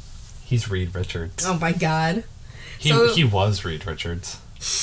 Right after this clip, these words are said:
Speaker 1: Or he, or he, or
Speaker 2: Was.
Speaker 1: he will be Reed Richards? Mm-hmm.
Speaker 2: Mm. Have they announced any of that yet?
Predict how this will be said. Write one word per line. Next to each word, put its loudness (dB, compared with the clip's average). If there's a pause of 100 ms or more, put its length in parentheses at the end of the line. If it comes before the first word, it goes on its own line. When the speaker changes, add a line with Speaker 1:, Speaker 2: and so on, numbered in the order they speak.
(560)
Speaker 1:
Or 6
he, 6
or 6
he, 6
or 6
Speaker 2:
Was. 4
Speaker 1:
he 6
will 4
be 2 (140)
Reed 0
Richards? -8
Mm-hmm. -10
Speaker 2:
Mm. - (1300)
Have -10
they 0
announced -2
any -6
of -6
that -8
yet? -8